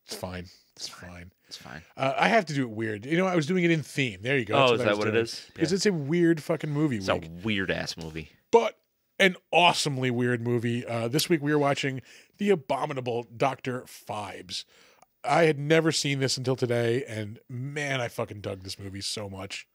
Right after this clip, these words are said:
Speaker 2: Yeah, it's, it's so weird.
Speaker 1: Yeah, so out there, so trippy. Uh, but man, is it fun.
Speaker 2: It works.
Speaker 1: Yeah,
Speaker 2: It's
Speaker 1: it's
Speaker 2: fun and
Speaker 1: fun,
Speaker 2: it
Speaker 1: it's
Speaker 2: works.
Speaker 1: creepy. Uh, I highly recommend checking it out. And once you're done watching it, come back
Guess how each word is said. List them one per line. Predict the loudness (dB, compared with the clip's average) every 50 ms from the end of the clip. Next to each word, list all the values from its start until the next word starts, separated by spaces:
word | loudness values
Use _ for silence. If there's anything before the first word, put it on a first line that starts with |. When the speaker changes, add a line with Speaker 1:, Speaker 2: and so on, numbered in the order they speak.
| _ -16
Speaker 2:
Yeah, | -12 -10 -10 -10 -10
it's, | -10 -8 -8 -8 -8 -8 -12 _ _ _ _ _ _ _ _ _ _ _ _ _ _ _ _ _ _ _ _ _ -10
it's | -10 -8 -6 -2 0
so | 2 2 2 2 0 -4
weird. | -4 -2 -2 0 0 -2 -2 -4 0
Speaker 1:
Yeah, | 2 4 4 4 2 -2 -4
so | -2 0 2 2 4 4 4 6 6
out | 6 4 4 2 2
there, | 0 2 2 2 0 -2 -4 -8 -10
so | -10 -6 -4 2 4 4 4
trippy. | 4 2 0 0 0 0 0 0 0 -2 -6 _ _ _ _ _ _ _ _ -4
Uh, | -2 0 2 2 2 0 -2
but | -4 -6 -8 -8 _ -14
man, | -12 -12 -6 2 4 6 6 6 6
is | 4 0 -4
it | -8
fun. | -6 -6 -4 -4 -4 -4 -6 -8 -6 -2
Speaker 2:
It | -2 0 4
works. | 6 6 6 6 4 0 -2 0 4
Speaker 1:
Yeah, | 6 6 6 6
Speaker 2:
It's | 4 -2 -6
Speaker 1:
it's | 0 4
Speaker 2:
fun | 4 4 6
and | 6 4 4
Speaker 1:
fun, | 4 2
Speaker 2:
it |
Speaker 1:
it's | 4 4
Speaker 2:
works. | 4 4 4
Speaker 1:
creepy. | 2 0 0 0 0 -2 -2 -2 -4 -6 _ _ _ _ -20 -20 _ _ _ _ -4
Uh, | 0 2 4 6 6 4 2 0 -2
I | -2 -2 -2
highly | -2 0 2 2 4 4 4 4
recommend | 4 2 2 0 -6 -8 -8 -8
checking | -6 -6 -8 -8 -8 -8
it | -4 0
out. | 0 2 0 0 -2 -6
And | -8 -6 -4
once | -4 -4 -4
you're | -4 -2
done | -2 -2 -2
watching | -2 -4 -6 -6 -6 -6 -6
it, | -8 -8 _ _ _ _ _ _ _ -14
come | -12 -10 -6
back | -6 -6 -6 -6 -8 _